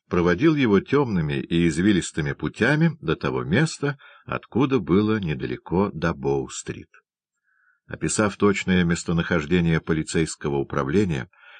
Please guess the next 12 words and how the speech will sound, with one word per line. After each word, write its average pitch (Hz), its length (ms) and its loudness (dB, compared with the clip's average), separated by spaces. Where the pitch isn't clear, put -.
и 76 240 -2
присовокупив 80 960 0
многочисленные 80 960 0
указания, 80 720 -2
как 82 320 -4
пройти 78 480 -4
переулком, 85 720 0
пересечь 80 600 -2
двор, 87 420 0
подняться 78 680 -2
по 76 160 -4
лестнице 85 760 0